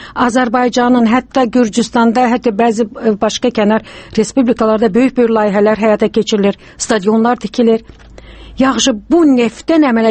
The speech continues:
gələn pullardır, o nefti çıxaranın qədiri bilməklə bərabər o blok da məhv olur axı yanğın nəticəsində. Dənizə külli miqdarda ziyan vurur, havaya böyük tullantılar atılır.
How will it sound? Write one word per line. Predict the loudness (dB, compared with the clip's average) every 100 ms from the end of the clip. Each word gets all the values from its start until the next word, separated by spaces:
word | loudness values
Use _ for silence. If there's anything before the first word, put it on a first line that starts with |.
| 2
gələn | 0 0 0
pullardır, | 0 2 2 2 0 2
o |
nefti | 2 2 0 -4
çıxaranın | -2 0 0 2 0
qədiri | 0 0 0 -2
bilməklə | 0 2 4 4 2
bərabər | 0 0 0 -2 -4 -18 -6
o | -2
blok | 0 0
da | -2
məhv | -2 -2 -2
olur | -2 -2
axı | 0 0
yanğın | 0 2 0
nəticəsində. | 2 -2 -2 -4 0 0 0 -6 -20 -20 -6
Dənizə | -2 0 0 -2
külli | 0 2 2
miqdarda | 0 0 -2 0 -2
ziyan | 0 0 2
vurur, | 2 2
havaya | 2 2 0 -2 0
böyük | 0 0
tullantılar | 0 0 0 0 -2 -4 -18 -14
atılır. | -4 -4 0 -2